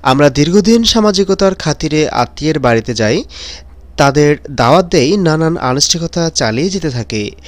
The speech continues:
নিজেদের সময় দেওয়া হয় না। বাস্তব সত্য হলো নিজেদের সময় দেওয়া অন্য যে কোনো কাজের চেয়ে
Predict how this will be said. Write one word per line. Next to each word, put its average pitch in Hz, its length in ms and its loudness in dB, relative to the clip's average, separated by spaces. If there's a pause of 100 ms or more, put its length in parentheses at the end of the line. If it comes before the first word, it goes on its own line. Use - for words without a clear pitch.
(220)
নিজেদের 123 640 0
সময় 165 440 0
দেওয়া 214 220 4
হয় 226 220 -4
না। 165 280 -4 (680)
বাস্তব 151 360 2
সত্য 233 340 -2
হলো 180 360 2
নিজেদের 196 440 0
সময় 185 420 -2
দেওয়া 180 400 0 (120)
অন্য 127 360 0
যে 160 280 0
কোনো 180 360 -2 (100)
কাজের 131 360 -2
চেয়ে 123 280 -2